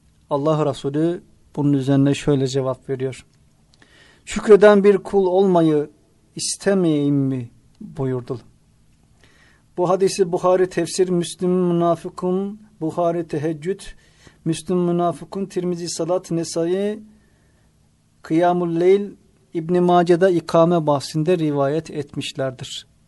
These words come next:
Bu tahmin ediyorum hepimizin aşina olduğu bir hadis. Allah Resulü Allah'ın kendisine farz kılmış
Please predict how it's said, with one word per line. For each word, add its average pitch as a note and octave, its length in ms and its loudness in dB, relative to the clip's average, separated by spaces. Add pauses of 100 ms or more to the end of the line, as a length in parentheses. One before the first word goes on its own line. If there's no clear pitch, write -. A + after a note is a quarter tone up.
(120)
Bu D#3+ 260 -6 (420)
tahmin D#3 320 2
ediyorum C#3+ 360 0
hepimizin D#3 760 0 (300)
aşina C#3+ 580 0
olduğu B2 320 -6
bir C3 120 -2
hadis. B2 500 -12 (1500)
Allah D#3 360 2
Resulü D#3 500 -2 (1200)
Allah'ın D3+ 440 4
kendisine D#3+ 640 2
farz F3 360 0
kılmış D3 560 -4